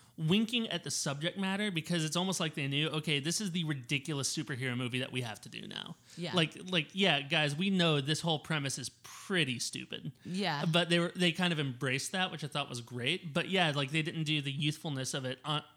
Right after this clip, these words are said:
Speaker 1: ironically, and they didn't do it as, like, a parody. And it seemed like, you know, the screenwriters and the filmmakers and the actors really, like, took a moment to understand,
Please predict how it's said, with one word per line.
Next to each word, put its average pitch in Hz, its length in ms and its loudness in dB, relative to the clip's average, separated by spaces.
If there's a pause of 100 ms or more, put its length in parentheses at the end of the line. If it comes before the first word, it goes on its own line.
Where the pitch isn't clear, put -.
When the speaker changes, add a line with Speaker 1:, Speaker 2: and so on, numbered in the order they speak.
Speaker 1:
ironically, 143 760 0
and 170 140 0
they 160 80 2
didn't 165 220 -4
do 156 120 0
it 156 100 -4
as, 139 100 -4
like, 127 140 -6
a 120 60 -10
parody. 160 560 -4
And 160 120 -4
it 147 120 -8
seemed 165 300 -4
like, 139 280 -2 (540)
you 175 100 0
know, 131 160 0
the 147 160 -4
screenwriters 147 800 0
and 131 80 -6
the 123 60 -8
filmmakers 139 460 -2
and 135 100 -4
the 135 80 -4
actors 135 460 -4
really, 139 640 0
like, 127 160 -10 (400)
took 175 220 -2
a 180 40 0
moment 151 320 0
to - 120 -6
understand, 139 720 -2